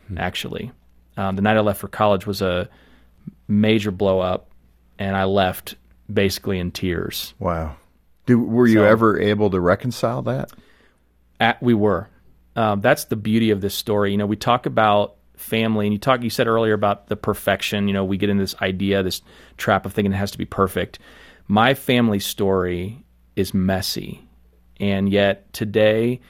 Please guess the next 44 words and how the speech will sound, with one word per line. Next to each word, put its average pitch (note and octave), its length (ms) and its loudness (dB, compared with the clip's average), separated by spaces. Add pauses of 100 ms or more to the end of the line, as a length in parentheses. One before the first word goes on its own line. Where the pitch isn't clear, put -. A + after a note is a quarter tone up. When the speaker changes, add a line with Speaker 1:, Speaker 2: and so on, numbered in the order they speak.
(280)
Speaker 2:
I A#2+ 160 2
could A2+ 200 -4
leave G#2 260 0
this G2 140 -2
studio G2+ 400 -2
right F2+ 200 -2
now, F#2 380 -6 (260)
call G#2+ 200 0
my F#2+ 120 0
dad, G2 480 -2 (200)
and G2+ 160 -2
we'd F#2+ 120 -2
have F#2+ 280 -2
a, F2+ 200 0 (920)
a G#2 80 2
great G2 260 2
conversation. - 640 -6
Speaker 1:
Mm-hmm. D2 240 -8 (180)
Speaker 2:
You G#2 120 -2
know, F#2 100 -2
and G#2+ 160 -2
he C3+ 80 2
would C#3+ 140 0
tell A#2+ 120 0
me A2+ 120 2
he G#2 100 0
loves A2 260 0
me G#2+ 180 -10 (280)
Speaker 3:
Yeah. E2+ 140 -10
Speaker 2:
before G#2+ 260 0
we G2+ 60 4
get G#2 100 4
off G2+ 80 -2
the - 80 -18
phone. G#2 340 -4 (600)
So A#2+ 240 4
there A2 120 4
was A#2 320 4
reconciliation. A2+ 960 -2 (240)
Um, F#2+ 280 -2
it G2+ 120 -8
took - 200 -2
several A#2+ 360 0
years. G2 500 -4